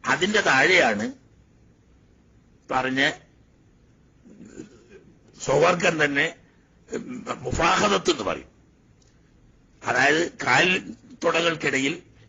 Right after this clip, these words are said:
ലൈംഗിക പ്രവർത്തനം നടത്തിക്കൊണ്ട് സുഖം അനുഭവപ്പെടുക, അനുഭവിക്കുക. അത് വ്യഭിചാരത്തിന്റെ അതുപോലെ തന്നെ ഗുദമൈഥുനത്തിന്റെ തൊട്ട് താഴെയുള്ള ഹറാമാണ്. അതിന്റെ താഴെയാണ് സ്വയംഭോഗം.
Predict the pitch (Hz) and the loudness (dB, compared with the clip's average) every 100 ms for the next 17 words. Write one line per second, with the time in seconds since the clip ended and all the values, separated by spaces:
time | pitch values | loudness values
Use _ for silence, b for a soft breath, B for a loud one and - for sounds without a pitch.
0 | - 135 135 147 143 135 131 127 139 127 | 0 2 4 4 2 2 0 0 -4 -4
1 | 123 117 123 123 117 135 185 - _ _ | -6 -6 -8 -6 -4 -4 -6 -12 _ _
2 | _ _ _ - - - - 131 131 - | _ _ _ -20 -20 -6 -2 0 -2 -2
3 | - 123 104 95 - 82 - - 123 131 | -8 -4 -2 -2 -4 -8 -8 -6 -4 -2
4 | 110 87 - - _ - 135 180 370 - | -4 -6 -10 -16 _ -4 0 0 0 -4
5 | _ b b b 117 135 156 190 185 170 | _ b b b -2 0 2 4 4 2
6 | - 147 147 - 156 156 151 147 151 156 | -2 0 0 0 0 0 0 -2 -2 -2
7 | 165 - 104 131 170 185 165 156 151 147 | -2 -8 -6 0 2 2 2 0 -2 -4
8 | 156 151 139 151 147 156 175 165 160 151 | -4 -4 -6 -2 2 6 6 4 4 4
9 | 170 135 - - _ _ _ _ _ _ | 2 0 -4 -14 _ _ _ _ _ _
10 | _ _ 110 117 175 220 190 156 170 156 | _ _ -4 -2 0 0 4 4 6 4
11 | 127 135 - _ _ _ _ _ _ - | 2 -2 -12 _ _ _ _ _ _ -6
12 | - 120 120 117 98 78 | 0 2 2 2 2 0